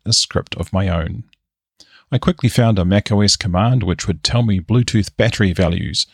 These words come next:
I O reg. I ran the command in terminal and was surprised by an enormous wall of text.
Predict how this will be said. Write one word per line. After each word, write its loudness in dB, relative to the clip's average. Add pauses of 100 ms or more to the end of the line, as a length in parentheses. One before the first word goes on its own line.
(260)
I 2
O 4
reg. 2 (840)
I -2
ran 2
the 0
command 2
in 2
terminal 0
and 0
was 0
surprised -2
by 0
an -2
enormous 2
wall 2
of -4
text. 0